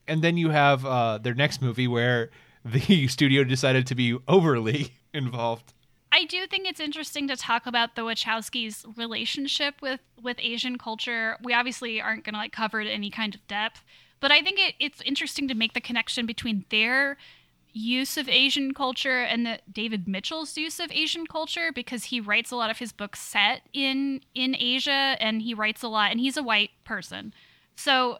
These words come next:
Speaker 2: you know, it is interesting to perhaps interrogate how these white people came together and maybe didn't think this through. Because, like, this movie came out way too late for Yellowface to even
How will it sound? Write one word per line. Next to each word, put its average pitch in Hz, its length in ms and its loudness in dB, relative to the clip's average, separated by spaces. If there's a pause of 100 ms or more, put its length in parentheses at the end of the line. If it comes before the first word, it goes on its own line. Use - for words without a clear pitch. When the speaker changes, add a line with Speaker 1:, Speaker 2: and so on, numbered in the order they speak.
(320)
Speaker 2:
you 285 160 2
know, 233 200 6
it 269 120 2
is 339 200 -2
interesting 254 680 -4
to 208 640 -8
perhaps 226 420 0
interrogate 214 800 -2 (480)
how 240 800 2 (360)
these 220 600 -4
white 220 280 -2
people 233 300 -4
came 220 240 -2
together 202 560 0
and 196 240 -2
maybe 196 460 -6 (420)
didn't 233 240 -4
think 214 220 -6
this 202 180 -10
through. 202 240 -10
Because, 277 260 -4
like, 277 280 2 (500)
this 381 240 0
movie 349 220 2
came 302 180 2
out 226 240 2
way 233 180 4
too 233 240 -2
late 202 320 -2
for 220 160 -4
Yellowface 208 540 -2
to - 80 -8
even 208 380 -6